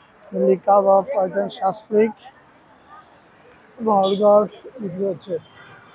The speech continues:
সামনে এখানটা আবার ফুচকা চটপটির দোকান রয়েছে।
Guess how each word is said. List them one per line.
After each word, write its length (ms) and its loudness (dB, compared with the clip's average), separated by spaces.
সামনে 340 -2
এখানটা 340 4
আবার 260 6
ফুচকা 360 0
চটপটির 800 -4
দোকান 360 -4
রয়েছে। 460 -2